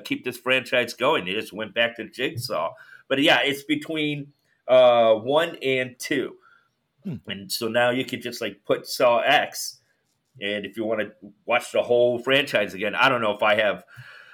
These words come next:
Speaker 1: the stomach to do that again, 'cause we already did the franchise for an episode.
Speaker 2: Right.
Speaker 1: But, uh,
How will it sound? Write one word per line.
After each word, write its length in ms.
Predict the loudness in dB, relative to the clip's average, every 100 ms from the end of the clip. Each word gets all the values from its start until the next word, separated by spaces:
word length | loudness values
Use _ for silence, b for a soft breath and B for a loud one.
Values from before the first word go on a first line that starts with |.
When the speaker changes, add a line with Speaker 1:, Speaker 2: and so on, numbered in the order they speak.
| b
Speaker 1:
the 80 | -8
stomach 480 | -4 6 6 6 -8
to 80 |
do 160 | -8 -4
that 240 | 4 4 4
again, 440 | 0 -6 -6 -10
'cause 220 | -12 -10
we 120 | -2 4
already 280 | 4 2
did 260 | -4 -6 -6
the 120 | -10
franchise 520 | -6 -4 -4 -4 -4
for 200 | -4 -8
an 80 | -4
episode. 520 | -4 -6 -10 -8 -8 -8
Speaker 2:
Right. 140 | -6 -4
Speaker 1:
But, 160 | -2
uh, 180 | -2